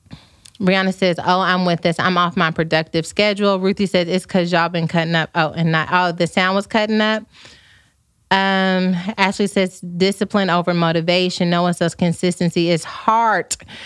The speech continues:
Um, Kardashian says, "Pastor, we missed that one. The sound was bad." I am so sorry. It sounds like the sound was jacking up on Facebook.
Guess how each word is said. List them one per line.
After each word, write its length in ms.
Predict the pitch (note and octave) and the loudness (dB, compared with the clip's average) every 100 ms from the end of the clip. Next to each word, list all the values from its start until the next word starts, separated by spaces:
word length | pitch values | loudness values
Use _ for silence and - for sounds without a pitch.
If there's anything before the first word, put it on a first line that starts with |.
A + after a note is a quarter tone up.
| - - - | -18 -8 0
Um, 340 | G3 G3 G3 | 2 2 0
Kardashian 460 | - G#3 G#3+ A3+ A3 | 0 0 0 0 0
says, 160 | G3 | -2
"Pastor, 340 | - G#3 G3+ G#3 | 0 -2 0 0
we 100 | G3+ | 2
missed 280 | G#3 G#3 - | 2 0 0
that 180 | G3 | 0
one. 160 | G3 F#3+ | 0 0
The 80 | F#3+ | 0
sound 260 | G3+ G3+ | 0 0
was 140 | G3 F#3+ | 0 0
bad." 240 | F#3+ F#3+ | 0 0
I 200 | - G#3 | 0 0
am 200 | G3+ G3 | 0 0
so 580 | G3 - G3 G3+ G3+ G3 | -2 -2 0 2 2 0
sorry. 440 | F#3+ G#3 G3+ G#3 G3 | -2 0 0 0 0
It 100 | G3 | 0
sounds 180 | G3+ | 0
like 180 | G3 - | 0 -2
the 80 | F#3+ | -4
sound 320 | - F#3+ F#3+ | 0 0 0
was 180 | F#3 F3 | -2 -2
jacking 420 | - F#3 F3+ F#3+ | -2 0 0 0
up 200 | F3+ - | 0 2
on 240 | F3+ F3 E3+ | 0 0 0
Facebook. 580 | F#3 F3 - E3+ D#3 | 0 -2 -2 0 0